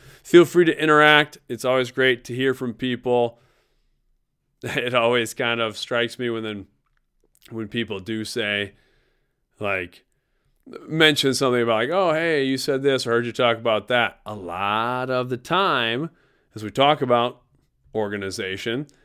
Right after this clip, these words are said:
I have a plan for what I'm gonna talk about, uh, but then I just start talking.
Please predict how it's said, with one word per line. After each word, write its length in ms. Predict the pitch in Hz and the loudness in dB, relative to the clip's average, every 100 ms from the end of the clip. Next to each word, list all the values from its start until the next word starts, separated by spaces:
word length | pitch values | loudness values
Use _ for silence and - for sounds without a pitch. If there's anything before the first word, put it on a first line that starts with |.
| _ _ _ _ | _ _ _ _
I 80 | 104 | 2
have 160 | 127 113 | 4 2
a 40 | |
plan 540 | 87 131 208 160 110 110 | -2 0 2 2 -2 -6
for 160 | - | -4
what 100 | 110 | -2
I'm 120 | 110 | -2
gonna 120 | 107 95 | -6 -2
talk 340 | 160 220 - | 0 0 0
about, 480 | 113 80 78 101 _ _ _ _ _ _ 113 | -4 -8 -10 -14 _ _ _ _ _ _ -2
uh, 360 | 113 104 101 | 0 0 -2
but 140 | 98 131 | -2 0
then 80 | |
I 80 | 185 | 2
just 180 | 170 160 | 2 0
start 380 | - 160 147 - | 4 4 4 -2
talking. 540 | - 139 117 - - | 0 0 0 -6 -18